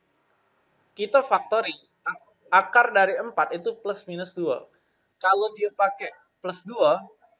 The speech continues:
nah, itu hasilnya, itu hasilnya satu plus A sama dengan dua,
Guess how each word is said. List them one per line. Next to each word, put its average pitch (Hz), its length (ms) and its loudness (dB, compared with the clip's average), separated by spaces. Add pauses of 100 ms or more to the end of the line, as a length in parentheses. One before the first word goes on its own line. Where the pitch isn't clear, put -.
(360)
nah, 123 220 -8 (2250)
itu 160 240 -4
hasilnya, 240 640 4 (1600)
itu 160 160 -2
hasilnya 233 560 2 (1900)
satu 185 480 0
plus 175 240 -6
A 165 160 0
sama 160 320 -6
dengan 156 240 -8
dua, 151 480 -4